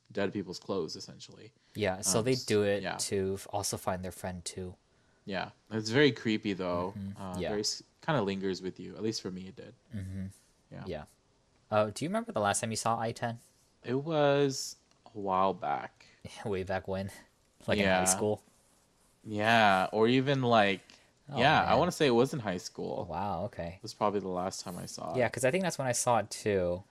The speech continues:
Speaker 2: And then
Speaker 1: Yeah.
Speaker 2: I wasn't too sure if I saw it, and
Speaker 1: Yeah.
Speaker 2: that's when I watched it again. I'm like, "Yeah, I've seen it."
Speaker 1: Yeah.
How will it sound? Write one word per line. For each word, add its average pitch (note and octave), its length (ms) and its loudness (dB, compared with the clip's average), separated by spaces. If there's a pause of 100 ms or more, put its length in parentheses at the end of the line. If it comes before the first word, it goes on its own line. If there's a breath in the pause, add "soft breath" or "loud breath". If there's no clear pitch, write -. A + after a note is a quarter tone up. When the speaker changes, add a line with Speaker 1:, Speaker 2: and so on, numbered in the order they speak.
(160)
Speaker 2:
And G2 180 -6
then F#2+ 120 2
Speaker 1:
Yeah. F#2 140 0
Speaker 2:
I G#2 40 0
wasn't A2 220 -6
too G#2 100 -4
sure F2+ 240 -4
if E2+ 120 -6
I E2+ 60 -2
saw F2 300 -4
it, F2+ 240 -6 (180)
and F#2 100 -8
Speaker 1:
Yeah. F#2 100 -4
Speaker 2:
that's E2+ 160 -8
when F2+ 100 -8
I F2 40 -6
watched E2+ 280 -8
it F2 40 -10
again. F2 160 -6
I'm E2+ 60 -10
like, E2 160 -10
"Yeah, D#2+ 140 -2
I've D#2+ 80 -6
seen C#2+ 160 -10
it." F2 120 -14 (140)
Speaker 1:
Yeah. F#2 160 -10